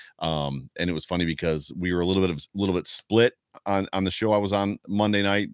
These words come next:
just based, uh, in the fact that, I guess the way that, that I would say it is, it was brought up, uh, by Kevin Masser that, you know, maybe the Bills have rotated guys because they haven't had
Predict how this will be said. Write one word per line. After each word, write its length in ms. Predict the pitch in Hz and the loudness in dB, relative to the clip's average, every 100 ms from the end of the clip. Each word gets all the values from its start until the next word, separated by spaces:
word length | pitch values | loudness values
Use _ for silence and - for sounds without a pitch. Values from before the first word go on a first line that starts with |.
| 92 | -6
just 300 | 92 95 - | -4 -6 -2
based, 340 | 98 101 - - - | 0 0 -4 -14 -20
uh, 60 | - - _ - - _ | -20 -20 _ -20 -20 _
in 140 | 92 101 | -2 -2
the 80 | |
fact 320 | - 110 104 - | 0 2 2 0
that, 160 | 101 - - - | -2 -4 -20 -2
I 40 | 113 | 2
guess 180 | 143 - | 4 6
the 80 | |
way 120 | 156 151 | 6 6
that, 260 | 143 - | 4 2
that 120 | 120 | 4
I 40 | 117 | 4
would 120 | 113 | 2
say 160 | 131 117 | 0 0
it 40 | |
is, 120 | 107 | 0
it 40 | 110 | -2
was 140 | 92 | -6
brought 320 | 80 117 123 | 0 4 6
up, 220 | 110 104 - _ _ _ _ | 6 2 -2 _ _ _ _
uh, 200 | 101 92 | 2 2
by 120 | 90 | 2
Kevin 240 | 92 113 104 | 0 -2 -2
Masser 420 | 101 113 98 92 | -2 0 2 2
that, 200 | 90 92 | 0 -4
you 100 | 104 | -4
know, 60 | 98 | -2
maybe 240 | 101 135 | 0 2
the 80 | 156 | 0
Bills 280 | 110 127 123 | 0 0 0
have 100 | 101 | -4
rotated 580 | 87 117 160 120 95 85 | 0 2 4 2 -2 -2
guys 320 | 87 82 92 | 0 0 -2
because 300 | 98 90 104 | -6 -6 -6
they 140 | 98 92 | -4 -2
haven't 300 | 110 95 - | -2 -4 -8
had 580 | - 127 117 92 85 | 0 2 4 0 -2